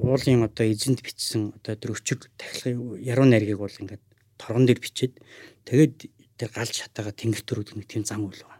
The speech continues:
Уулыг тахидаг. За, энэ бичгүүд бол одоо үндсэндээ улсын төвнөөс хадгалагдаж байна. А 1923 онд бол Богдханы одоо гаргасан зарилгаар бол Богдхан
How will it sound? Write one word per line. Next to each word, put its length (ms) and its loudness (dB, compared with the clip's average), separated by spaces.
Уулыг 300 -10
тахидаг. 400 -14
За, 100 4
энэ 240 10
бичгүүд 400 0
бол 140 -4
одоо 180 -6
үндсэндээ 400 -6
улсын 320 -6
төвнөөс 480 -12
хадгалагдаж 540 -8
байна. 100 -12
А 80 -14
1923 880 6
онд 320 6
бол 140 -6
Богдханы 560 0
одоо 240 -8
гаргасан 400 -8
зарилгаар 540 -6
бол 260 -14
Богдхан 680 2